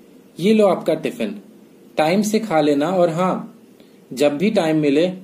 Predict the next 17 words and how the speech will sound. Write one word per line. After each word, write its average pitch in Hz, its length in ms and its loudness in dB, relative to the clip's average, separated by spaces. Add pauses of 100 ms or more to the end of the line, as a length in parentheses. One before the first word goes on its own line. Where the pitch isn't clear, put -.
(120)
मुझे 156 220 0
कॉल 165 320 2
कर 156 140 2
लेना। 107 420 0 (600)
अच्छा 147 240 -2
सुनो, 160 440 -4 (580)
आर्यन 135 320 0
को 175 140 0
बहुत 151 460 -2
तेज 139 200 0
बुखार 113 400 -4
है, 104 180 -6 (580)
आते 117 260 -4
आते 139 260 0
दवाई 117 380 0
ले 135 120 0
आना।" 101 280 -4